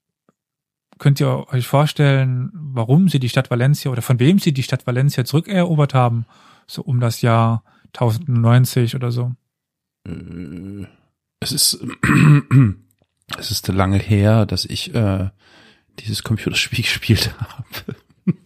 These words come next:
Speaker 2: Äh, ich weiß es nicht, nein, ich weiß es nicht.
Speaker 1: Also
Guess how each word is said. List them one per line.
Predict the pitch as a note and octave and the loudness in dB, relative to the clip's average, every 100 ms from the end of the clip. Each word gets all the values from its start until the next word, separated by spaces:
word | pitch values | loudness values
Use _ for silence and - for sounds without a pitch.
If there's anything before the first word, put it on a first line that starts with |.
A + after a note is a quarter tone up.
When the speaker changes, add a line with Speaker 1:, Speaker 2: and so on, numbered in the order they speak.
| - - - - | -20 -20 -8 2
Speaker 2:
Äh, | A#2 A2 - - - | 4 4 0 -20 -20
ich | - - | -12 -2
weiß | G#2 | 0
es | F#2 | 0
nicht, | D#2+ - | -6 -6
nein, | F2 E2 D2+ _ | -8 -8 -10 _
ich | _ | _
weiß | - - _ | -20 -20 _
es | |
nicht. | _ _ _ - | _ _ _ -4
Speaker 1:
Also | B2 B2 | 0 0